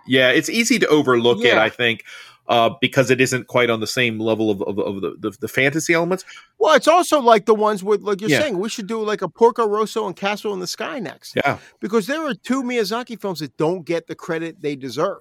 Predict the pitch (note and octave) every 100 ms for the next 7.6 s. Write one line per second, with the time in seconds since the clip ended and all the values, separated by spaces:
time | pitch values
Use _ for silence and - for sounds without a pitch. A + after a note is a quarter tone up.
0 | - D3 D3 - D3+ D3+ E3 C#3 F3 E3
1 | - - F3 D#3+ C#3+ F3+ D3+ B2 A#2+ B2
2 | D3 D3+ B2 G#2 A#2+ - B2 A2+ G#2+ -
3 | - - G#2+ C3+ D3 C3 B2 - A2+ G2+
4 | F#2 B2+ C#3 B2+ A2 F#2+ A2+ A#2 B2 G#2+
5 | G#2 G2 - - - _ - A2+ A2 -
6 | A#2 A2+ G#2+ F#2 A#2 A2+ A2+ - G2+ C3+
7 | F3 G3 F3+ C#3+ D3